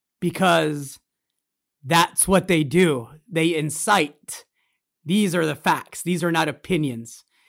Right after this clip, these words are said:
Now, let me be very clear. I have friends that are Trump supporters, have friends that voted for Mister Trump.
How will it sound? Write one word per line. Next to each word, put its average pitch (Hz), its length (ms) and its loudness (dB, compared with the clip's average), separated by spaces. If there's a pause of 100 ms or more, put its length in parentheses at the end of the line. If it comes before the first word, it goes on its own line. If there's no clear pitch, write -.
(180)
Now, 156 440 0 (380)
let 180 160 -2
me 226 100 -2
be 190 140 -2
very 185 300 2
clear. 170 540 -4 (720)
I 165 100 -2
have 147 220 -6
friends 156 260 -2
that 170 100 -2
are 156 180 -4
Trump 196 300 -2
supporters, 196 600 -2
have 139 200 -8
friends 139 220 -6
that 135 120 -8
voted 175 300 2
for - 80 -8
Mister 185 280 -6
Trump. 185 420 -6